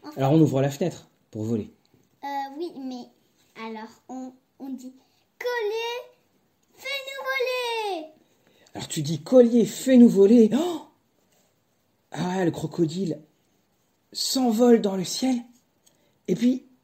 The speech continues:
Speaker 2: toi aussi. Oh ! Et tu vois la maison, tu vois la pharmacie, tu vois ton école.
Speaker 1: Hmm,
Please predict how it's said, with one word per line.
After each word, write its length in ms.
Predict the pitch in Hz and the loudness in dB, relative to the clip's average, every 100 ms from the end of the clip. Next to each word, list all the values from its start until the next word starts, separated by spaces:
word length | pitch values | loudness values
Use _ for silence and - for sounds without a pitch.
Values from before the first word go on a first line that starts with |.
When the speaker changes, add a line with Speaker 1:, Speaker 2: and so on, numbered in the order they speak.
| _ _ | _ _
Speaker 2:
toi 260 | - 311 269 | 4 6 8
aussi. 520 | 240 - 349 - - _ _ _ - | 6 2 -6 -8 -14 _ _ _ -4
Oh ! 720 | 330 330 269 226 202 180 156 135 _ _ _ _ - | -4 -2 -2 -2 -4 -8 -12 -14 _ _ _ _ -12
Et 60 | |
tu 120 | - | -8
vois 180 | 165 190 | 0 2
la 120 | 190 | 4
maison, 540 | 208 233 294 294 294 240 | 4 4 2 0 2 0
tu 140 | - | -2
vois 140 | 190 202 | 2 2
la 100 | 196 | 2
pharmacie, 680 | - 226 226 - 285 349 | 0 0 0 -2 -4 -6
tu 120 | - 277 | -6 0
vois 180 | 269 | 0
ton 220 | 262 254 254 | 2 2 2
école. 540 | 254 320 330 311 233 - _ _ _ _ _ _ _ - - | 2 4 4 2 0 -6 _ _ _ _ _ _ _ -20 -18
Speaker 1:
Hmm, 60 | - | -10